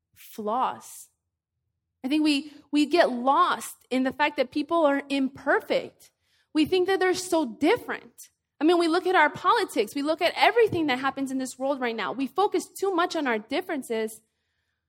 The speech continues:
When are we, like, are we not remembering what me-, what keeps us the same?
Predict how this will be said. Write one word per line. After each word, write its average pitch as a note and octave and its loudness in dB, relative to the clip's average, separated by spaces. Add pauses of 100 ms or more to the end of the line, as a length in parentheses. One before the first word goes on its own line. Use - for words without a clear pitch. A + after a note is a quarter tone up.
(320)
When D4+ 2
are D4+ 6
we, D#4 0
like, C4+ -4 (100)
are C#4 -6
we D4 4
not D#4 2
remembering D4 0 (520)
what C4 -2
me-, C#4 -2 (120)
what C4 -6
keeps C#4 -6
us C4 -12
the A3 -18
same? F#4 -2